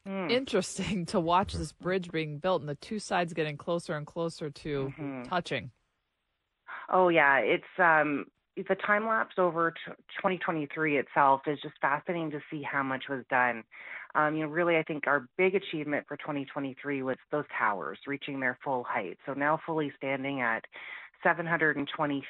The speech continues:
Speaker 1: feet, which is just amazing. And then the road deck, which if you can, if you can imagine, we just started the part of the deck that goes over the river in December of twenty-two,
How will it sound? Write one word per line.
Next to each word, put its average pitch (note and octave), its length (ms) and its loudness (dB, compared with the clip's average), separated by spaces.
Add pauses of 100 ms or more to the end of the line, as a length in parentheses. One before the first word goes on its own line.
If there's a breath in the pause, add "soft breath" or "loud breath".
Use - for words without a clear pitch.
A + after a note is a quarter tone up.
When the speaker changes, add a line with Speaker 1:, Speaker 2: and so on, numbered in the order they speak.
Speaker 1:
feet, C#3 280 -2
which C#3+ 220 -4
is C3 220 -8
just D3+ 260 2
amazing. B2+ 640 -2 (480 loud breath)
And F3+ 140 2
then F3+ 180 4
the E3+ 120 2
road G3 400 2
deck, D#3 320 4 (100)
which F3+ 200 -4
if - 180 -6
you F#3+ 60 -18
can, G#3+ 200 -6 (160)
if F3+ 120 -16
you G#3+ 120 -8
can G3+ 160 -8
imagine, G#3 400 -2
we F3 100 -4
just A#3 240 -2 (160)
started D#3 680 2 (240)
the D#3 220 -2 (200)
part E3 320 8
of C#3 140 0
the D3+ 80 -4
deck C#3+ 340 6
that C#3 100 -8
goes D3+ 220 0
over D3 240 -2
the C#3 80 -4
river C3 460 0 (380 loud breath)
in E3+ 100 0
December F3 440 2
of E3+ 140 2
twenty-two, C#3+ 720 -6